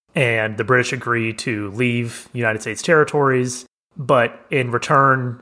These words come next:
the U S pays off their debts, any debts that they had outstanding to the British, they agreed to pay. And then also that, you know, loyalists and British subjects in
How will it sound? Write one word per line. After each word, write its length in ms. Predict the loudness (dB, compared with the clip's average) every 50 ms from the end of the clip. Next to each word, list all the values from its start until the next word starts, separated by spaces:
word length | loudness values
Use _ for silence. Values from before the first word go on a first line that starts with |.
| _ _ -16
the 580 | -8 -6 -4 -4 -2 -4 -6 -6 -6 -8 -8 -10
U 300 | -8 -4 -2 0 2 2
S 220 | 2 2 2 0 -6
pays 380 | -12 -2 2 2 2 4 4
off 340 | 4 4 4 4 2 0 -6 -6
their 180 | -4 -4 -4
debts, 600 | -4 0 2 2 2 2 2 -2 -8 -8 -8 -10 -16 _ _ _ _
any 180 | -4 -4 -4 -2
debts 340 | -2 0 0 0 0 -2 -8
that 100 | -6 -2
they 160 | 0 0 0
had 400 | 2 2 4 4 4 2 0 -4 -10 _ _ _
outstanding 760 | -2 -2 0 0 0 0 2 2 2 2 0 -4 -4 -8 -12 _ _ -10
to 260 | -6 -4 -4 -2 -4
the 80 | -4
British, 420 | -2 0 0 2 2 0 -2 -6 -6
they 160 | -4 -2 -2
agreed 220 | 0 0 -2 -2
to 80 | -2 -4
pay. 360 | -2 0 0 2 2 0 -2 -4 _ _ _
And 120 | 0 0 0
then 100 | 2 4
also 600 | 4 4 4 4 2 4 4 4 4 2 0 -2 _ _ _ -6
that, 380 | -2 0 0 0 -2 -6 -16 _ _ _ _
you 100 | -6 -4
know, 240 | -2 -2 -4 -4 -6 -12 _ _ _ _ _
loyalists 720 | -12 -4 0 2 2 4 4 4 4 2 2 0 -2 -6 -10 -6
and 480 | -2 0 0 0 -2 -4 -10 -12 -14 _
British 300 | 0 0 0 0 -2 0
subjects 480 | 0 0 0 2 0 0 0 0 -6 -10 _
in 500 | -2 0 2 2 2 0 -2 -4 -4 -6